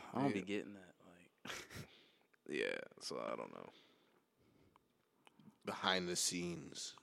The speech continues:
Speaker 1: I'm gonna have to, I'm gonna have to
Speaker 3: That's
Speaker 1: tune
Speaker 3: gotta
Speaker 1: in.
Speaker 3: be what they stand for.
Speaker 2: I, I feel like they're not, though.
Speaker 3: Behind the stage.
Speaker 2: So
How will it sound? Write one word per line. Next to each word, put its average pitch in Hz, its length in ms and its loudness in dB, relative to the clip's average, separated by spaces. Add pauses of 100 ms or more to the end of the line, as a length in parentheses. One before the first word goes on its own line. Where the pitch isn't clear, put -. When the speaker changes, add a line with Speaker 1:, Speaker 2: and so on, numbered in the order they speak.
(140)
Speaker 1:
I'm - 60 -4
gonna - 120 0
have - 80 -
to, - 80 -4
I'm 104 60 -2
gonna 95 140 -2
have 87 60 -6
to - 40 -14
Speaker 3:
That's - 140 2
Speaker 1:
tune 98 80 0
Speaker 3:
gotta 92 180 8
Speaker 1:
in. 85 80 0
Speaker 3:
be - 60 -
what 80 100 -4
they 80 120 -2
stand 82 340 -2 (100)
for. - 160 -10 (420)
Speaker 2:
I, 185 180 -4
I - 20 2
feel - 180 2
like 190 160 10
they're 98 100 2
not, 95 360 2
though. 50 260 -6 (880)
Speaker 3:
Behind 92 400 2
the 90 60 0
stage. - 800 -2 (4000)
Speaker 2:
So 131 880 12